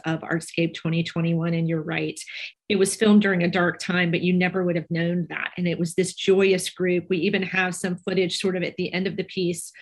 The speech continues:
where, uh, people started pulling out non-traditional instruments and singing and rapping, and just, it, it's a group that you would have thought had been together for a year,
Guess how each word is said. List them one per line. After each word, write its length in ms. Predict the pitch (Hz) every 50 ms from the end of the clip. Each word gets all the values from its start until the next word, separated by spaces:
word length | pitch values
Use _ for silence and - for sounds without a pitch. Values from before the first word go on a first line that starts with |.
| - - - _ _ _ _ _ _
where, 480 | - 190 208 185 190 190 185 185 180 -
uh, 40 | 208 208 - - - - _ _ _ -
people 240 | 240 254 - 240
started 400 | 214 - 226 214 196 185 185 -
pulling 400 | - - - 226 226 226 214 202
out 340 | 190 185 190 185 185 185 - - - - - - - - -
non-traditional 800 | 170 190 226 208 214 233 214 247 214 220 220 - - 202 165 - -
instruments 600 | 214 214 214 - 214 208 214 208 202 208 208 -
and 140 | 185 175 165
singing 720 | - - - 214 214 202 202 202 202 196 196 196 190 -
and 180 | 170 170 170
rapping, 600 | 175 185 185 190 208 - 226 214 202 196 202 196 -
and 160 | 190 185 180
just, 260 | 180 185 190 - - -
it, 220 | 220 - - - - _ - - - -
it's 160 | - 226 214 254
a 60 | 240
group 320 | 214 214 247 285 277 208
that 120 | - 254 208
you 120 | 214 254
would 100 | 226 202
have 160 | 196 175 - -
thought 300 | - 208 190 202 196 -
had 200 | - 214 - -
been 160 | - 202 202 196
together 460 | 196 165 196 190 185 190 170 175 - _
for 120 | 190 180
a 100 | 175 175
year, 580 | 165 160 180 208 202 190 180 170 170 165 -